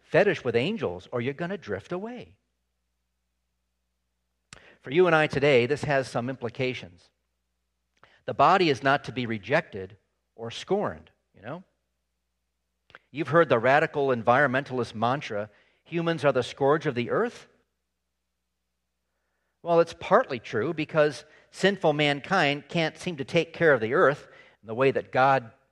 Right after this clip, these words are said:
originally created him to. You know, we're colossal failures at it. But believing we're the scourge of the earth can lead to some pretty disturbing trains of thought, like human population needs to be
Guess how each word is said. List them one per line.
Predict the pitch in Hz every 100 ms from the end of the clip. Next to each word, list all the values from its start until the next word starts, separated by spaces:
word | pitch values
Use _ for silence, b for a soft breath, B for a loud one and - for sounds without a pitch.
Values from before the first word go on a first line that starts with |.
| _ _ -
originally | 113 147 139 117
created | - 120 190 160
him | 107
to. | - 104 120 170 _ _ _
You | -
know, | 131
we're | 120 127
colossal | - 131 160 208 - 101
failures | - 156 117 87 92
at | 80
it. | 135 - _ _ _ _ _ _ _ _ _ _ _ _ _ _ _ _ -
But | 180
believing | 185 208 294 233 170
we're | 165
the | 143
scourge | - 175 196 160
of | 120
the | 123
earth | 170 180
can | - 139 127
lead | 160
to | 151
some | 127 123
pretty | - 220 254
disturbing | 156 - 170 170 160 143 127 _ _
trains | - 156 151 147
of | 123
thought, | - 151 123 -
like | 110 107 - _ _ _ _ _ _ _ _ _ -
human | 151 143
population | 117 139 147 120 131 - 156
needs | 127 131 -
to | 110
be | 107 98